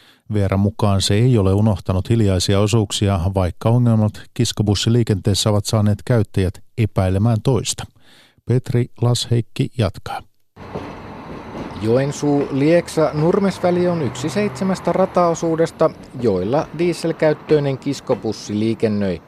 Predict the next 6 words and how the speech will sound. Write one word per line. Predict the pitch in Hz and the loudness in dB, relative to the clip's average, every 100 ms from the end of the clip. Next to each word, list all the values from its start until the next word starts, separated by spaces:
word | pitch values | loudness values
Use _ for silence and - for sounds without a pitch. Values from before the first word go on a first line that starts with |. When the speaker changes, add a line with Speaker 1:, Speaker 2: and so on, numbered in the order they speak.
| - | -20
Speaker 2:
Syyslomaviikon | - 107 101 117 117 117 117 120 117 107 | -6 -4 -2 0 2 2 2 2 2 0
torstaina | - 131 151 - 156 147 147 143 | 2 2 2 0 2 4 2 -2
kaikille | - 87 85 107 135 | -4 -6 -4 -2 0
riitti | 160 175 143 151 147 | 0 -2 -2 -4 -2
istumapaikkoja, | 180 - 135 117 - 190 - - 170 160 - - - | -4 -4 -2 0 0 0 0 0 2 0 -2 -16 -6
mutta | 143 - - 147 143 | -6 -6 0 2 2